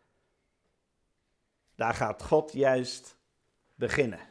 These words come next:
Want al zo lief heeft God deze wereld gehad, dat hij zijn enige geboren zoon in deze wereld heeft gezonden.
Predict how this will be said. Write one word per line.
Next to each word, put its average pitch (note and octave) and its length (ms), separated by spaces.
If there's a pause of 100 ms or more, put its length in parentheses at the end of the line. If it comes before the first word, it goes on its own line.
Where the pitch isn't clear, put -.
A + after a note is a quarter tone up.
(1400)
Want A#2+ 260 (120)
al G3+ 440
zo D#3 280
lief D3+ 340
heeft A#2+ 280
God C3 240
deze A#2+ 300
wereld G#2+ 440
gehad, G2 580 (1160)
dat - 180
hij A2+ 200
zijn G#2 340
enige D3+ 460
geboren B2+ 600
zoon A2 480
in A2 160
deze G2+ 360
wereld C3+ 640
heeft A#2+ 340
gezonden. A2 720